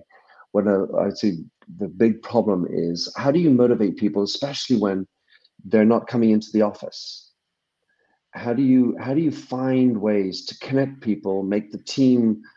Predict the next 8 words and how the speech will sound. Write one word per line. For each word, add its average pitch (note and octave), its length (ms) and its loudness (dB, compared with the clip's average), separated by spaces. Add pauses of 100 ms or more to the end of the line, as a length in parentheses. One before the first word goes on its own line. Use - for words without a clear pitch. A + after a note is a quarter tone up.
(260)
fluid A2+ 760 2
and, F2+ 240 -6
and F#2+ 120 -8
work A#2+ 320 -2
together, G2 560 -4 (520)
uh, F#2 340 -8
over A#2 320 0
time? G2 500 -6